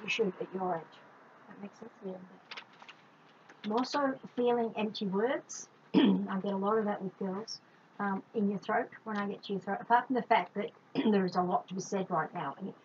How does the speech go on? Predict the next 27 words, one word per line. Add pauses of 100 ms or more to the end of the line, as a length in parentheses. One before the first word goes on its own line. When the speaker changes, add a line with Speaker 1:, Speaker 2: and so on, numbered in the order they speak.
(180)
Speaker 1:
I'm
starting
to
feel
a
bit
sick
and
a
bit
hoarse.
I
don't
know
if
you
can
hear
it
in
my
throat,
and
that's
coming
from
you.